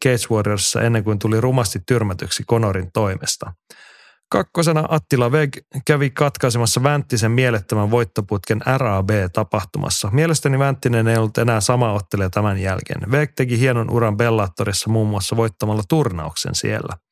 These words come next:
Ja ykkösenä Markus Aurelio.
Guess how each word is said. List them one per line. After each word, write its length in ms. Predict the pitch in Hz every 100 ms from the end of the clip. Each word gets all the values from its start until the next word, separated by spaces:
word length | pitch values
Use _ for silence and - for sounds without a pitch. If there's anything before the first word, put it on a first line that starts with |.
| - - - - - _
Ja 60 | 147
ykkösenä 520 | 175 - 156 156 151
Markus 480 | 151 160 160 139 131
Aurelio. 600 | 147 143 160 139 107 87